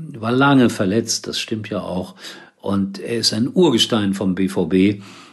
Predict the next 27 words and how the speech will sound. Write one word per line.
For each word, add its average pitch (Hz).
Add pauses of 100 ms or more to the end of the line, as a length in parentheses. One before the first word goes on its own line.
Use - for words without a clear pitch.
(160)
und 95
wir 98
geben 95
ihm 87
Zeit 98
und 87
er 87 (320)
kommt 90
bestimmt 87
auch 95
wieder. - (960)
Herr 90
Watzke, 113 (720)
das 98
ist -
irgendwie 101 (180)
groß. - (640)
Der 120
Aktionär 101 (160)
gab 104
dann 98
aber 95
keine 95
Ruhe 117
und 110
fragte 107
noch, 98